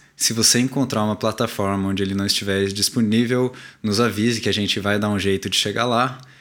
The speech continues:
mas eu acho que vai ser difícil. Então, nosso podcast tá disponível em todas as grandes plataformas e a gente também tem uma conta no Instagram.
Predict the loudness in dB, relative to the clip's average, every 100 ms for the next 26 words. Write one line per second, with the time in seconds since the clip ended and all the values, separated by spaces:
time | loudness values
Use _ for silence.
0 | _ -10 -4 -2 2 2 0 2 2 2
1 | 0 -2 0 2 2 0 2 2 0 -8
2 | -18 -20 -6 0 2 4 2 2 4 4
3 | 4 2 0 0 0 2 0 0 0 2
4 | 2 0 0 0 0 0 0 0 -2 0
5 | 0 2 2 2 2 2 4 2 4 4
6 | 6 4 0 -14 _ -16 0 2 4 2
7 | 2 2 4 4 4 6 4 4 2